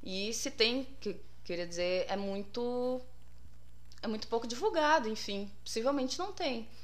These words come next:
Então a gente teve que procurar isso em Porto Alegre, que lá tem bastante. Jus-,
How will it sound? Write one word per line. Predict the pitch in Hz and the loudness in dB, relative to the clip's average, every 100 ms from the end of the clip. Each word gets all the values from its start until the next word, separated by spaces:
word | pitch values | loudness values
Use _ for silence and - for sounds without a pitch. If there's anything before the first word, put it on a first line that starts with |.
| - - - | -8 -8 -6
Então | 214 214 | 0 2
a | |
gente | 220 - | 2 0
teve | 226 | -2
que | - | -2
procurar | 247 247 220 | -2 2 2
isso | 214 | 2
em | |
Porto | 247 240 277 | 0 0 2
Alegre, | 302 285 202 185 | 2 2 2 -2
que | - | 0
lá | 233 214 | 2 4
tem | 233 | 2
bastante. | 240 226 - 277 180 - - - | 0 0 -2 -4 -4 -6 -6 -6
Jus-, | 190 202 | -4 -4